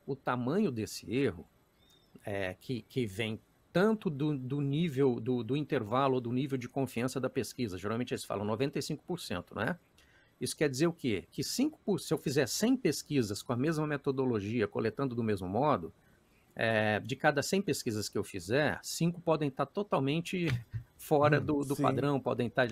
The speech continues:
Speaker 1: errado, né? E a margem de erro tá me dizendo o quê? Que se eu fizer várias pesquisas, eu posso ter resultados que vão variar dentro dessa margem de erro. Por isso a margem de erro. Então, ah,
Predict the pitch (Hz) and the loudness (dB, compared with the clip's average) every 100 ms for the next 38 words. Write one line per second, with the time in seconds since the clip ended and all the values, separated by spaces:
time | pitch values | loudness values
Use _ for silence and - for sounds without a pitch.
0 | - - 120 104 - 104 98 147 - _ | -2 -4 0 0 0 -4 -2 -2 -4 _
1 | _ _ _ _ - 165 170 - 185 151 | _ _ _ _ -2 0 2 2 2 2
2 | 135 131 135 143 151 - 135 131 127 156 | 2 2 0 0 0 0 0 0 0 -2
3 | 156 147 - 98 - - - 202 - 202 | -2 -4 -4 -4 -6 -8 -2 -2 -2 -6
4 | 117 107 104 92 92 117 92 - - - | -4 0 0 0 0 0 0 -8 -10 -12
5 | - 156 165 87 - - 143 139 135 143 | -6 -2 -2 -4 -10 -6 -2 0 -2 -2
6 | - 113 151 196 139 127 - - 139 147 | -4 0 2 2 0 -4 -2 0 0 -2
7 | 95 - - 131 101 143 147 110 151 180 | -6 -10 -8 -6 -2 0 0 0 0 2
8 | 170 127 147 190 131 131 127 113 113 - | 0 0 2 0 -2 -4 -4 -4 -4 -2
9 | 104 104 95 101 90 85 80 - _ _ | -2 -2 -4 -6 -6 -8 -10 -20 _ _
10 | _ - - 120 151 131 127 139 165 226 | _ -6 -2 0 0 2 2 2 -2 0
11 | 120 80 - _ _ _ _ _ _ - | 0 -4 -16 _ _ _ _ _ _ -6
12 | 185 - 208 254 _ _ - 175 170 170 | -2 6 6 6 _ _ 2 4 6 2